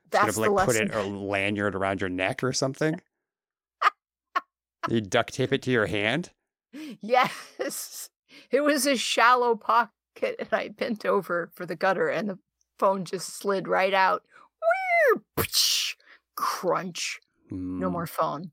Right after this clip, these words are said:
Speaker 1: All right, just
Speaker 2: But
Speaker 1: make
Speaker 2: yeah, I
Speaker 1: sure you get up with some deeper pockets.
Speaker 2: Right, deeper pockets and duct tape. I'll be fine. Merry
Speaker 1: Okay.
Speaker 2: Christmas to you, too.
Speaker 1: All right. The gift that keeps on giving.
Speaker 2: Is it duct tape?
Speaker 1: No, no, it's Viagra.
Speaker 2: Okay.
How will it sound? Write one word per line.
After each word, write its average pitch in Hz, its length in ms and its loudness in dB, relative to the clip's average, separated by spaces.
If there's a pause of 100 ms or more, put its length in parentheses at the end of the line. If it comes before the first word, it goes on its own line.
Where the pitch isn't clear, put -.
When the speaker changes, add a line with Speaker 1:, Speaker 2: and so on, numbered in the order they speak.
(100)
Speaker 1:
All - 80 -2
right, 101 120 0
just 104 160 -4
Speaker 2:
But 107 80 4
Speaker 1:
make 120 80 8
Speaker 2:
yeah, 180 80 6
I 160 60 2
Speaker 1:
sure 123 160 4
you 117 100 2
get 120 180 0
up 120 180 2
with 110 100 -8
some 104 140 -10
deeper 107 300 -8
pockets. 95 560 -6 (460)
Speaker 2:
Right, 302 260 0
deeper 226 300 -2
pockets 226 440 0
and 220 120 -10
duct 233 220 -6
tape. 143 240 -8
I'll 165 120 -4
be 180 120 -6
fine. 160 420 -4
Merry 127 320 4
Speaker 1:
Okay. 104 120 2
Speaker 2:
Christmas 101 280 -4
to - 220 -10
you, 196 100 2
too. 175 300 -2 (360)
Speaker 1:
All 104 120 -2
right. 104 260 0 (1600)
The 147 220 0
gift 151 280 2
that 147 100 2
keeps 147 240 -2
on 147 140 4
giving. 156 500 4 (360)
Speaker 2:
Is 220 200 2
it 214 100 0
duct 196 220 0 (120)
tape? 269 160 2 (160)
Speaker 1:
No, 214 200 6
no, 214 140 6
it's 180 120 2
Viagra. 170 640 4 (1120)
Speaker 2:
Okay. 233 400 -6